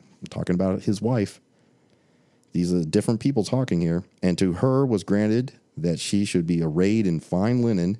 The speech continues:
clean and white, for the fine linen is the righteousness of saints. And he saith unto me, 'Right, blessed are they which are called unto the marriage supper of the Lamb.'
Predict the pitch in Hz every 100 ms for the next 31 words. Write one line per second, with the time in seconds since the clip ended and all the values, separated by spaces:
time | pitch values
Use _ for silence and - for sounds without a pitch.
0 | - - 107 107 98 82 82 87 - -
1 | _ 90 82 - 98 107 104 101 113 107
2 | 82 85 78 87 85 85 87 82 90 -
3 | 73 60 - - _ _ _ _ _ _
4 | _ _ _ _ _ _ 87 90 90 95
5 | 95 95 90 92 95 85 85 95 95 87
6 | 92 92 87 82 90 87 87 - 82 78
7 | - 95 92 82 87 80 85 95 87 -
8 | 107 110 110 110 98 80 76